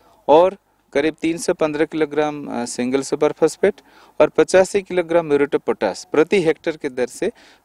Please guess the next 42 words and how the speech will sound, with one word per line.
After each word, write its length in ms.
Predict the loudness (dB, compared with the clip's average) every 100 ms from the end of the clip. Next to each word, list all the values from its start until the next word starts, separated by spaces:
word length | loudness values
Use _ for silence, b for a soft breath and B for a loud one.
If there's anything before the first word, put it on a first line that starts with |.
| -8
हम 160 | -4
बुआई 260 | 2 2 2
से 140 | -2
पहले 440 | -4 -2 -2 -2 -4 b b _
अच्छा 260 | -8 -4 -2
तरह 200 | 0 -2
से 240 | -2 -4 -6 b b 0
मिला 240 | 4 4
देते 220 | 2 -4
हैं। 80 | 0
तब 140 | 0 0
हम, 240 | -2 -8 -12 b b -14
अ, 180 | -8 -4
लाइन 340 | 2 2 0
खींचते 360 | -4 -10 -6 -6
हैं 220 | -4 -6 -6
जिसमें 320 | -8 -4 -4
हम 220 | -4 -2
बुआई 240 | 2 2 2
करेंगे। 480 | -2 -4 -6 -12 -16 _ 4
जैसे 280 | 4 4 4
अभी 260 | 2 0
हमारा 320 | -6 -4 -6
खेत 300 | -6 -8 -8
में 120 | -8 -6
आप 180 | -6 -8 -6
खड़ी 220 | -4 -4
फसल 320 | -6 -6 -6
को 140 | -4
देख 280 | -4 -2 -4
रहे 140 | -6 -8
हैं, 160 | -12 -16 B B B
तो 180 | -2 0
ये 140 | 2
अक्टूबर 460 | 0 0 -6 -6 -6
महीना 320 | -4 -4 -4
में 180 | -6 -8 _ b b
लगाया 320 | 2 4 4 2
गया 200 | -2 -4
था। 260 | -6 -18 _ _ b b b b
तो 100 | 2
इसमें 500 | 2 0 -2 -2 -2